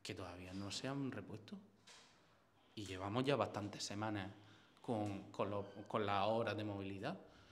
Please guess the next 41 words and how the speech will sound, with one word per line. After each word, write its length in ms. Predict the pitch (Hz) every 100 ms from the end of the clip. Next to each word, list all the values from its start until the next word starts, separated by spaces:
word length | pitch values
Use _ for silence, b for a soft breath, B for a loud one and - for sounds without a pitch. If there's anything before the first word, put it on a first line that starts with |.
| B B B - - - - - - - - - - -
¿Cómo 300 | - 135 139
pretendemos 640 | 135 131 120 120 131 123 110
hacer 260 | - 123
frente 640 | 113 117 127 131 113 98 - -
al 140 | 107
verano 320 | 107 113 120
que 100 | 113
se 160 | 110 110
nos 160 | 95
viene 280 | 110 120 107
sin 200 | - 107
tener 260 | 104 104 98
sombra? 380 | - 147 190 - - - - b b b b _ -
Es 120 | 110
que 120 | 143
es 40 |
lo 160 | 143 151
que, 60 | 131 131
es, 200 | 120 -
es 120 | 127 131
lo 160 | 147
que, 260 | 147 143 -
mm, 220 | 147 131 127 - - -
desde, 460 | 120 113 117 113 113
mm, 440 | 120 117 113 - -
desde 240 | 113 113
nuestro, 540 | 113 113 113 110 110 113
desde 240 | 110 117
nuestra 300 | 113 113 117
posición, 520 | 110 104 104 127 151 - B B B
es 160 | 117 110
lo 140 | 135
que 100 | 139
no 120 | 139
entendemos. 640 | 143 147 110 98 117 139 95 - B B B B B -
El 160 | 110
que 140 | 117 113
no 160 | 123
se 140 | 131 147
esté 260 | - 139
haciendo, 720 | 131 131 139 147 151 156 -